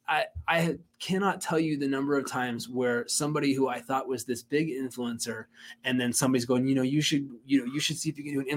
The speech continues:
influencer deal with them or whatever." And I go, "Okay, well, let me go take a closer look." And you go and you look at their content and the actual amount of interactions that they're getting with what they're posting. And it's not, you're going, "Did this people, you know, is this just a bunch of bots or what,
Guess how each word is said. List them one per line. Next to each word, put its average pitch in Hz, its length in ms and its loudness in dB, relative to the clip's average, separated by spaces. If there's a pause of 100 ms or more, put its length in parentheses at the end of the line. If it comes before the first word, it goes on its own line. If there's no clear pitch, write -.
influencer 143 280 -2
deal 135 160 8
with 123 100 0
them 123 180 -2
or 120 60 -4
whatever." 120 420 4 (240)
And 127 80 -2
I 131 40 2
go, 151 80 12
"Okay, 143 180 10
well, 127 160 10
let 151 100 8
me 185 120 10
go 170 100 10
take 151 200 4
a 123 40 4
closer 131 320 2
look." 120 300 2
And 139 120 0
you 143 120 2
go 156 260 6
and 175 180 6
you 131 160 4
look 139 220 0
at 151 140 0
their 123 160 2
content 160 560 2 (400)
and 139 200 4
the 131 220 4
actual 147 720 6
amount 127 380 0
of 120 200 -4 (140)
interactions 131 760 0
that 127 200 2
they're 123 120 0
getting 120 520 -6 (160)
with 117 260 -8
what 123 160 2
they're 120 140 4
posting. 160 500 2 (420)
And 147 120 4
it's 151 120 2
not, 175 200 8
you're 151 240 6
going, 147 260 10
"Did 127 220 2
this 185 120 6
people, - 360 2 (360)
you 131 200 0
know, 120 80 0
is 120 100 0
this 170 160 8
just 208 180 2
a 165 60 10
bunch 127 220 4
of 104 100 -4
bots 131 380 2
or 135 80 8
what, 147 420 8